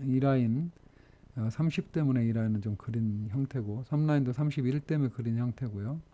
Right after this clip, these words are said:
뭐 사 라인에 이십오는 좀 애매한 수입니다. 뭐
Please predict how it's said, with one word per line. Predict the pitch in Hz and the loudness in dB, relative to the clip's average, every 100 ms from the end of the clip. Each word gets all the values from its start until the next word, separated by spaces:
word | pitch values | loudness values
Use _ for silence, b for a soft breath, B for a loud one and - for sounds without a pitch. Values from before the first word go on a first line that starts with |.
| B B B B B B B - - - - | B B B B B B B -20 -20 -20 -10
뭐 | 131 113 110 107 104 107 b b b b b _ | -4 -2 0 -2 -6 -8 b b b b b _
사 | 143 151 | 2 6
라인에 | 175 170 160 | 6 6 6
이십오는 | 139 147 175 170 165 170 165 165 | 6 4 2 2 4 4 4 2
좀 | 165 151 | 2 2
애매한 | 127 165 175 165 | 4 6 6 4
수입니다. | 151 139 123 123 | 4 2 2 2
뭐 | 123 113 110 | 2 0 0